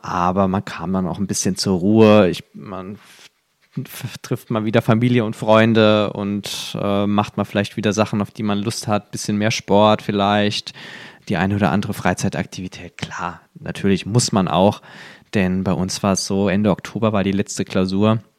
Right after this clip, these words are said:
Ach ja, gen-, und dann hatte ich ja noch mal so eine kleine Party geschmissen, einfach wieder, um ins Leben zurückzustarten. Nein, aber man muss auch nicht direkt, äh, wieder anfangen, für die mündliche zu lernen.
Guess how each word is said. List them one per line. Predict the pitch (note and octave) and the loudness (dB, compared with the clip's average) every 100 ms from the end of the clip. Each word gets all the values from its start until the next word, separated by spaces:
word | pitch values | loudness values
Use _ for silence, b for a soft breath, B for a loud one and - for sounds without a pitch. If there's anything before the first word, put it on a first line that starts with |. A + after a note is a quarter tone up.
| _ _ _ _ _ - | _ _ _ _ _ -10
Ach | F#2 | -6
ja, | A2+ G2+ | -2 0
gen-, | G2 G2 _ - | -2 -6 _ -6
und | G2+ | -2
dann | F#2+ F#2 | -2 -4
hatte | G2 | -8
ich | G#2+ | -6
ja | |
noch | G2 G2 | -6 -4
mal | G#2+ F#2 | -4 -4
so | |
eine | F#2+ F#2 | -4 -6
kleine | - G#2 G2 | -4 -2 -2
Party | A2 G#2+ A#2 | 0 0 0
geschmissen, | A2 - A2+ B2 A2 | -6 -6 -6 -6 -4
einfach | G#2+ G2+ A2 | -4 -6 -6
wieder, | A2 A2+ A2 | -6 -4 -4
um | A2 A2 A2 B B B B B | -4 -6 -8 B B B B B
ins | G#2+ G2+ | -10 -6
Leben | G#2 A2+ A#2 | 0 0 0
zurückzustarten. | - G#2 - - - G#2+ G#2 G#2+ G#2+ - B B B B | -2 -2 -2 -2 4 6 6 4 -2 -4 B B B B
Nein, | - D#2+ D#2 E2+ - | -6 -4 -2 -4 -8
aber | - E2 E2+ F2 F2+ F2+ - | -12 -6 0 0 0 -4 -6
man | G2+ F#2 | -4 -2
muss | A2+ | -2
auch | G#2 F#2 | -2 -2
nicht | G#2+ - | -4 -2
direkt, | G#2+ F#2+ - - - - | 0 -2 -2 -8 -8 -4
äh, | G2+ G2 | -2 -2
wieder | F#2 G2 E2 | 0 0 0
anfangen, | G#2 - F#2+ | -2 -4 -4
für | - | -4
die | G2 | -2
mündliche | F#2+ G2 G#2+ G#2 | -2 -2 -4 -6
zu | - | -6
lernen. | G2 F#2 F#2+ G2+ | -4 -2 -2 -4